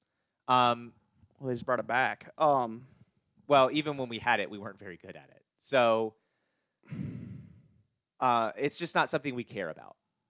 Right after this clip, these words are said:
Speaker 1: Basketball
Speaker 2: We care.
Speaker 1: we care, but it's different. And I know you're saying A A U tournaments can be expensive, and that's true. But also, you don't have to be an A A U kid to make it, right? And there's these private schools that we talk about,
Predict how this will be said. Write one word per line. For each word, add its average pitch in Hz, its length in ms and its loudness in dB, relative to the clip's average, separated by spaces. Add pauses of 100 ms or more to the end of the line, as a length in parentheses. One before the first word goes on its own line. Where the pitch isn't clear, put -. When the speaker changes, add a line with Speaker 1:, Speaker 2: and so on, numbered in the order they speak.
(160)
Speaker 1:
Basketball 131 880 2 (1000)
Speaker 2:
We 170 80 -2
care. 190 500 6 (120)
Speaker 1:
we 196 140 0
care, 214 580 2
but 170 140 4
it's - 160 -2
different. 110 420 0
And 135 120 -2
I 147 80 4
know 170 100 2
you're 190 160 0
saying 156 240 0
A 147 220 0
A - 40 2
U 143 160 -6
tournaments 139 380 -8
can 131 120 -16
be 120 100 -6
expensive, 113 520 -6
and 117 160 -12
that's 123 180 -8
true. 135 460 -2 (840)
But 165 120 6
also, 180 240 4
you 143 140 0
don't 143 160 0
have 143 120 -4
to 127 60 -20
be 127 100 -2
an 120 60 -2
A 120 160 2
A - 20 -2
U 113 160 -4
kid 104 320 -6
to 98 100 -12
make 85 200 -14
it, - 140 -20
right? 98 340 -6
And 120 140 -12
there's 123 140 -12
these 135 140 -14
private 135 360 0
schools 131 320 -8
that 110 80 -8
we 101 100 -12
talk 117 260 0
about, 107 440 0